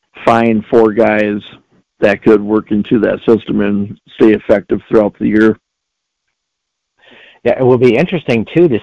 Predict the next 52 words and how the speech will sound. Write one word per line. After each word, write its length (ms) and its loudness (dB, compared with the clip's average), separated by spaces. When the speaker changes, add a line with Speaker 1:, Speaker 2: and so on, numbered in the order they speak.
Speaker 2:
see 120 4
what 220 0
the 180 -8
impact 560 -2
of 200 -2
him 240 2
being 240 4
around 540 2
the 80 0
Giants 500 -2
organization 760 -2
and 100 -8
how 200 0
they 120 -2
do 240 -2
things, 360 -4
how 160 2
that 180 2
might 300 -4
change 280 -6
his 240 -6
managerial 680 -6
style 340 -6
for 160 -8
next 260 -8
year. 360 -8
So, 240 -2
uh, 260 -4
we 140 4
Speaker 1:
Not 120 4
Speaker 2:
might 100 4
Speaker 1:
to 60 0
mention, 280 0
Speaker 2:
see, 60 2
you 80 2
Speaker 1:
he 40 2
Speaker 2:
know, 120 0
Speaker 1:
saw 180 2
a 20 0
lot 260 0
of, 220 -2
lot 240 2
of 80 -2
minor 300 2
leaguers 340 0
play 240 0
last 380 0
year 160 0
too, 320 2
and 180 -2
guys 320 0
that 300 2